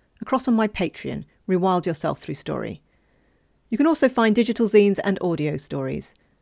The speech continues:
And you can find my Patreon by going to w w w dot patreon dot com forward slash d d storyteller. I do hope to see you there, as I'd love to tell you another story. A big thank you to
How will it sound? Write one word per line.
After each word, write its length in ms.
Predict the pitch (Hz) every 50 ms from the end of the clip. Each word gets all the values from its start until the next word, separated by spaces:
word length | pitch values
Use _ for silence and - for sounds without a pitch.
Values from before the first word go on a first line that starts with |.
| _ _ _
And 100 | - 175
you 80 | 175 170
can 140 | - 180 165
find 240 | - 302 302 277 214
my 80 | 170
Patreon 400 | 156 - 180 160 - - 180 165
by 140 | 156 175 170
going 260 | - 180 175 175 165
to 140 | - - 156
w 340 | - - 254 220 226 180 156
w 300 | - 139 - - 139 135
w 300 | - 185 175 175 180 175
dot 300 | - 180 160 - - - _ _ _ _ _ _ -
patreon 440 | 233 220 - - - 190 180 175 - _ _ _ _ _ _ -
dot 260 | 170 - - - - _ -
com 320 | - 147 139 139 131 135 - _ _
forward 300 | _ - 226 240 226 -
slash 420 | - - 170 160 160 156 - - - _ _ _ _ -
d 160 | 180 170 160
d 140 | 160 156 151
storyteller. 680 | - - - 147 135 131 127 - 156 131 131 139 - _ _ _ _ _ _ _ _ _ -
I 40 | 170
do 160 | 233 240 196
hope 160 | 202 196 -
to 80 | - 175
see 160 | - 185 165
you 100 | 156 147
there, 260 | 151 151 143 147 147 - - _ -
as 100 | 180 160
I'd 120 | 185 175 165
love 200 | 160 160 156 -
to 80 | - 131
tell 180 | - 165 147
you 80 | 156 156
another 260 | 156 151 143 143 151
story. 460 | 151 - 160 151 143 131 123 139 147 _ _ - _ _ _ _ _ _ _ _ _ _ _ _ _ _ - - -
A 60 | 220
big 160 | 208 277 254
thank 260 | - 277 262 247 233 -
you 80 | 233 -
to 120 | -